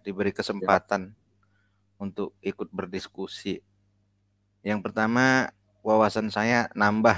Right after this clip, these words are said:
Speaker 1: ini, Om, karena saya itu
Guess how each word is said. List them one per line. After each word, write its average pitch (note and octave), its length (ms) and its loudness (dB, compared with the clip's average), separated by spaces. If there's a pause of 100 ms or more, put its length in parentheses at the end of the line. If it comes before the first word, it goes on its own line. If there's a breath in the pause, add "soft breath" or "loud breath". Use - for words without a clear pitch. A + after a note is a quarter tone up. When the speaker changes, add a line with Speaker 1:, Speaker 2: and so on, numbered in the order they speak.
Speaker 1:
ini, G2+ 320 -4 (340)
Om, G#2 240 -2 (920)
karena A2 720 0 (320)
saya G2+ 400 0
itu A#2 560 -4